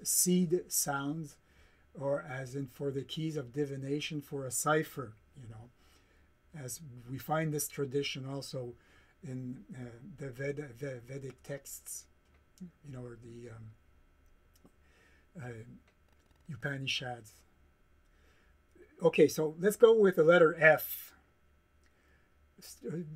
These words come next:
if we need to explain, you know, this letter, uh, okay, because, of course, uh, the letter, uh, is, uh, an, evolved from V, okay, which in turn, uh, this V de-, derives from the Latin U,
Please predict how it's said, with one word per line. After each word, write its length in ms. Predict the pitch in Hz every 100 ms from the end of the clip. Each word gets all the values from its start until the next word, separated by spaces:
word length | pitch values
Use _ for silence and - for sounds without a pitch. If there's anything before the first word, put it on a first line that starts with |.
| 160
if 220 | 135 156
we 120 | 175
need 320 | 170 170 185
to 120 | 170
explain, 520 | 160 - - 156 147 127
you 80 |
know, 120 | 127 123
this 220 | 127 -
letter, 440 | 131 120 117 117
uh, 560 | 117 123 127 _ _ 156
okay, 280 | - 139 156
because, 460 | 135 123 131 120 - 120 123
of 120 | -
course, 400 | 147 147 - 127
uh, 100 | 120 -
the 80 | 135
letter, 420 | 127 135 131 123 120 - - - - - _ _ -
uh, 60 | 131 147 175 202 _ _
is, 220 | 170 147 - _ _ _ _ _ _ -
uh, 40 | 143 156 139
an, 120 | 156 143
evolved 380 | 135 156 151
from 200 | - 135
V, 380 | 120 143 185 233 - 151
okay, 400 | - 143 143 233 - _ _ _ _ _ _ _
which 360 | 143 156 - 151
in 160 | 143
turn, 580 | - 160 165 170 170 156
uh, 140 | 147 143 156 131
this 180 | 139 120
V 280 | 131 170
de-, 280 | 151 147 147
derives 600 | 123 131 135 143 151 -
from 180 | - 143
the 200 | 131 131
Latin 360 | 127 139 139 123
U, 640 | 123 131 160 156 160 208